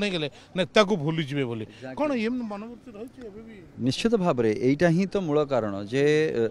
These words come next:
Speaker 2: ଯେ ସ୍ୱର୍ଗତ ବିଧାୟକ ଯିଏ ଥିଲେ, ତାଙ୍କର କହିବା କଥା ହେଉଛି ଯଦି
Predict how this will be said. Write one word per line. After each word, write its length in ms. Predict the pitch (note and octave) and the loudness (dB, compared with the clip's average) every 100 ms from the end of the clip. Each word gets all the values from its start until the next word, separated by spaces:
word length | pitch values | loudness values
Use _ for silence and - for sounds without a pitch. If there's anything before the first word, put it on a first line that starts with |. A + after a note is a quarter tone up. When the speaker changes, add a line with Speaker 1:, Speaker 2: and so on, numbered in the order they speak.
| A#2 A2+ A2 G#2+ | -2 -8 -8 -6
Speaker 2:
ଯେ 100 | A#2+ C3 - - - | 0 -2 -2 -16 -12
ସ୍ୱର୍ଗତ 340 | - A#2+ C3 C3+ | -2 0 0 -2
ବିଧାୟକ 340 | B2 G#2+ B2+ C3 - | -2 0 0 0 -6
ଯିଏ 120 | B2 A2+ | -6 -6
ଥିଲେ, 240 | B2+ C#3+ C3 F2+ - - - - - | -2 0 2 0 -8 -20 -20 -20 -10
ତାଙ୍କର 240 | B2 A#2+ D3 | -8 -4 -2
କହିବା 280 | B2+ C3 D3+ | 0 0 0
କଥା 160 | D3 D3+ | -2 0
ହେଉଛି 260 | D3+ D3 D3+ | 0 -2 -6
ଯଦି 160 | D3 | -4